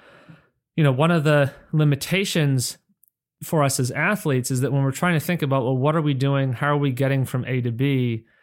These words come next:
There's this sense of, like, well, give me the, you know, what is the actionable thing? Give me the specific, you know, elementary thing that I can just go out and implement, right? Put it in my TrainingPeaks, Peaks. Um, I'll find it on my bike computer and I'll follow it, right? Or I'll upload it to my watch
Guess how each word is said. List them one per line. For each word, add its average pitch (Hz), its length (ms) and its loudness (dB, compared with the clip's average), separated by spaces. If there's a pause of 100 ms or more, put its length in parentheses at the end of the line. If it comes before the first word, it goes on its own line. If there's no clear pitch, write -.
(140)
There's 131 220 0
this 131 140 0
sense 139 220 0
of, 127 140 -2
like, 131 180 -2
well, 127 120 -2
give 156 160 0
me 156 100 0
the, 135 320 -2 (160)
you 135 120 -4
know, 120 100 0
what 139 240 0
is 127 120 0
the 135 140 -2
actionable 127 540 -2
thing? 131 340 -4
Give 131 160 -2
me 143 80 0
the 135 140 -2
specific, 156 720 -4 (560)
you 139 100 0
know, 123 220 0
elementary 143 480 0
thing 135 420 0
that 127 140 0
I 127 100 0
can 127 180 -2
just 120 200 -2
go 151 180 2
out 131 340 0
and 123 300 0
implement, 123 540 -2
right? 123 280 -6
Put 147 160 -2
it 151 120 2
in 151 100 2
my 147 160 2
TrainingPeaks, 131 960 -4
Peaks. 127 440 -6 (420)
Um, 123 320 -4
I'll 131 160 0
find 143 320 0
it 139 180 -2
on 143 180 0
my 139 140 2
bike 131 240 -2
computer 131 480 0
and 131 180 -2
I'll 120 120 -2
follow 117 420 -2
it, - 140 -8
right? 123 200 -2
Or 123 240 0
I'll 139 120 -2
upload 147 180 0
it 143 120 -2
to 143 80 -4
my 131 120 0
watch 127 400 -2